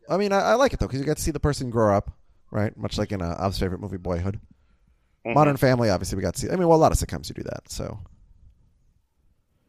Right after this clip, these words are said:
Speaker 1: Or you can do it like a Mad Men style, where you bring out different actors for, you know, every couple of years.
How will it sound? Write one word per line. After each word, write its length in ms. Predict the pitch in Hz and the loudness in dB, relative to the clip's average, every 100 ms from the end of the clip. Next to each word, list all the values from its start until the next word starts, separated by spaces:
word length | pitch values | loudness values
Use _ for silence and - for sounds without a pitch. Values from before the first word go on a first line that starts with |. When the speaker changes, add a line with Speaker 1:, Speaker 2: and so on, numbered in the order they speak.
| _ _ | _ _
Speaker 1:
Or 120 | 135 147 | 2 2
you 100 | 143 | 2
can 140 | 135 | 2
do 140 | 123 117 | 4 4
it 100 | 101 | 4
like 200 | 101 98 | 4 4
a 80 | |
Mad 220 | 95 135 117 | 4 4 4
Men 140 | 85 | 0
style, 240 | - 90 85 | -2 0 -2
where 80 | |
you 60 | 90 | -2
bring 200 | 107 104 | -4 -4
out 160 | 101 101 | -6 -6
different 240 | 92 85 90 | -4 -4 -6
actors 340 | - 78 - | -6 -12 -12
for, 220 | - - | -14 -12
you 60 | 80 | -10
know, 80 | 78 | -10
every 140 | 80 | -10
couple 240 | - - - | -10 -12 -10
of 40 | |
years. 260 | 98 - - | -12 -14 -16